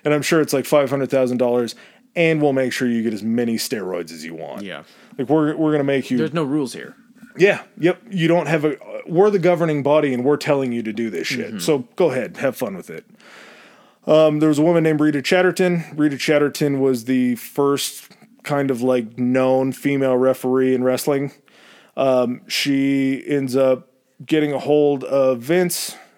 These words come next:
Speaker 1: and she is promised a job in the W W E, promised a lot of different things, very large contracts,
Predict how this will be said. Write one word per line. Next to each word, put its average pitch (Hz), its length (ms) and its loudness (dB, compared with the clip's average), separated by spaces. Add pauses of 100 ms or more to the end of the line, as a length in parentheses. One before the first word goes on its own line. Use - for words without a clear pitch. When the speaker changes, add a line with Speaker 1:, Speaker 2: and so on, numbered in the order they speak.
(120)
Speaker 1:
and 131 1040 0 (160)
she 123 880 0 (160)
is 127 220 -2
promised 135 600 -2
a 123 80 -6
job 139 480 2
in 123 80 -2
the 117 80 -4
W 117 280 0
W 120 280 -2
E, 135 380 0 (520)
promised 127 720 0
a 123 80 -4
lot 120 300 0
of 120 100 -2
different 131 380 -2
things, 127 420 0
very 113 280 -2
large 117 300 -4
contracts, 135 1040 0